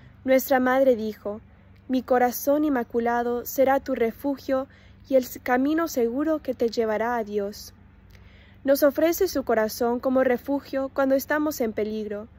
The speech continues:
Dijo que necesitábamos entrar en su corazón, porque es el hogar para cada uno de nosotros. Ella es el camino seguro que nos llevará a Dios, porque ella es el camino seguro que Jesús eligió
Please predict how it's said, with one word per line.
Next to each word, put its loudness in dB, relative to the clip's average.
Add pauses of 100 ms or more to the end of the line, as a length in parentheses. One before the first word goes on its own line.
(580)
Dijo 2
que 2
necesitábamos -2
entrar 0
en 0
su -8
corazón, -4 (100)
porque 2
es 2
el 2
hogar 0
para -2
cada 0
uno -2
de -4
nosotros. -10 (580)
Ella 6
es 4
el -2
camino -2
seguro 0
que -2
nos -2
llevará 0
a 0
Dios, -4 (360)
porque 4
ella 4
es 4
el -2
camino -2
seguro -2
que 0
Jesús -2
eligió -6